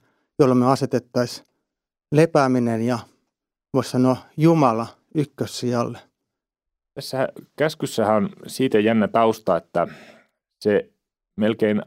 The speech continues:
Speaker 2: ainoana, no toki kaikki käskyt jollakin lailla liittyy luomiseen, mutta tässä on, niinku, selvä, selvä myös siellä ihan Raamatun alussa se tausta, että siellähän –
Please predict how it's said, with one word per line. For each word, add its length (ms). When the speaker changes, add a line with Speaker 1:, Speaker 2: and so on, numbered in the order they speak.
Speaker 2:
ainoana, 680
no 200
toki 360
kaikki 320
käskyt 480
jollakin 380
lailla 220
liittyy 380
luomiseen, 560
mutta 280
tässä 300
on, 40
niinku, 140
selvä, 540
selvä 540
myös 260
siellä 200
ihan 180
Raamatun 440
alussa 400
se 140
tausta, 440
että 160
siellähän – 460